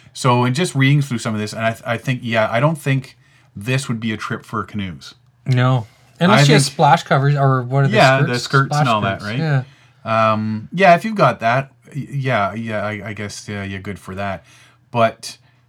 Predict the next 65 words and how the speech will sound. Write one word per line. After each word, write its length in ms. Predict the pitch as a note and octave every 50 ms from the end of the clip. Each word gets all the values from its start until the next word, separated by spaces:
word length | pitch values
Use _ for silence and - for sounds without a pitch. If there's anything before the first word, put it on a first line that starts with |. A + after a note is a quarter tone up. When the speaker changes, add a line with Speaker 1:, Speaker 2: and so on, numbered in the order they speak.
| _ _ _ _ _ _ _ -
Speaker 1:
if 200 | D3 C3+ A2 A#2+
you 260 | B2+ D3 G3+ C4+ D4+
have 220 | A#3+ A3+ F#3 C#3+
a 40 | A#2+
kayak 600 | - - - - C3 C3+ D3+ D3+ A2+ G2 G2 -
and 100 | A2 A2
you're 140 | A#2+ C3+ D3
looking 260 | C#3+ C#3 C#3 A2+ G#2+ G#2
to 60 | G#2+
use 180 | A2+ B2 A#2+
it 80 | - C#3+
for 120 | - A2
something 420 | G#2+ - A#2 A2 G#2 - F#2 F2+ E2+
different, 520 | F2 G#2+ C3 C#3 - - D2 - - - _ _ _ _ _ _ _ -
and 100 | A#2 A2+
you're 80 | G#2+ G#2+
looking 260 | A#2+ D3 C#3+ G#3 F#3+
to 80 | E3 B2
do 180 | G#2+ G#2 F#2
a 60 | F2
trip, 280 | E2 - - F2+ G2 -
Speaker 2:
Mm-hmm. 500 | D3+ D3 C3 C3 C#3 D#3+ F#3+ D#3+ G#2+ G2+ - - _ _ _ _ _ -
Absolutely. 400 | D3 D3 C#3 - D#3 - E3+ D#3+
Speaker 1:
this, 120 | A#2 G#2+
this 220 | B2+ C#3+ - D#4 -
sounds 320 | - C#3 A#2+ G#2+ F#2+ G2
right 160 | A2 A#2+ C3
up 160 | C3 B2 - G#2
your 100 | F#2+ F2
alley. 380 | G2 C#3 F#3+ A#3+ - - - - - - - -
Speaker 2:
I 80 | - C#3+
think 200 | D3 A3+ A#3 -
the 60 | C4+ A3+
water 280 | F3 E3 E3 F3+ F#3+
is 80 | F#3+ F3
gonna 140 | - E3 D3+
be 100 | D3 C#3
very 240 | C3 C#3+ C#3 C3
cold. 380 | C3+ - - C3+ C#3 E3 F3+ D#3
You 80 | C#3 -
probably 240 | - C#3+ D3+ E3
have 120 | E3 E3+ E3+
to 60 | -
have 120 | D3+ D3 C#3
dry 180 | C3+ B2 A#2+
suits. 460 | A2+ - - B2 C3+ C#3+ - - - - -
It's 180 | C#3+ C3+ - -
Speaker 1:
Yeah. 140 | G#2 - G2
Speaker 2:
at 80 | G2+
the 60 | D3
same 380 | C#3 - - F3 F3 F#3+ F#3+ F3
latitude 720 | D#3 C#3+ C3+ B2+ B2+ C#3+ D3+ E3 C#3+ - - F3+ F3+ D#3+ D3
as 260 | C#3 C3 B2 A2 A#2
Moosonee 440 | B2+ C#3 D3+ C#3+ - - D3+ D3 D3
and 140 | C3+ B2 B2
Moose 180 | C#3 C#3+ C#3
Factory, 520 | - - A#2 A2+ A#2 - - C#3 C3+ C#3 C3+
which 260 | B2 B2 A#2 - -
is 300 | B2+ B2 B2 A#2 A#2+ B2
on 100 | A#2+ A#2+
the 100 | A#2+ A2+
base 320 | A2 A#2 B2 C3 C3+ -
of 100 | C3 A2+
Hudson 360 | - - B2+ B2 - - B2+
Bay. 240 | A2 G#2+ G#2+ A#2 B2+